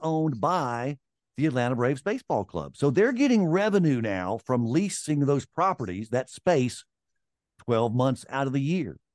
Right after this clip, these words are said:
Okay, so revenue is coming in twelve months out of the year, and that's a, that's a big thing for Atlanta,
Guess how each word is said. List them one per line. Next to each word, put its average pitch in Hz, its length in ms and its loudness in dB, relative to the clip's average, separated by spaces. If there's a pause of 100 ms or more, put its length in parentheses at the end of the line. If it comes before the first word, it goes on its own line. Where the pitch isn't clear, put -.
Okay, 120 400 -2
so 113 160 -2
revenue 170 500 2
is 131 80 2
coming 135 240 2
in 117 80 0
twelve 170 300 0
months 165 220 -2
out 143 100 0
of 131 80 -4
the 127 40 -2
year, 135 140 0
and 131 100 0
that's 208 200 -2
a, 247 60 0
that's 226 260 -4
a 247 40 0
big 180 320 -4
thing 208 280 2
for 156 160 0
Atlanta, 151 420 -2